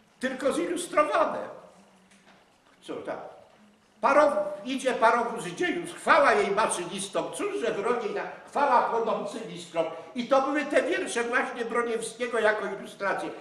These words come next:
Siedziałem w towarzystwie ludzi znających się na literaturze, musiałem cytować.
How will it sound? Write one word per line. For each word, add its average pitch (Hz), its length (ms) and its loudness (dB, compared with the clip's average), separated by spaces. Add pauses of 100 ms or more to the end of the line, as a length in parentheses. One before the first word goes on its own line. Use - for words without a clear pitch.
(160)
Siedziałem 247 440 -2
w - 100 -8
towarzystwie 196 540 -4
ludzi - 300 -12
znających 196 460 -6
się 202 80 -12
na 190 160 -4
literaturze, 190 600 -6 (260)
musiałem 202 400 -2
cytować. - 520 -2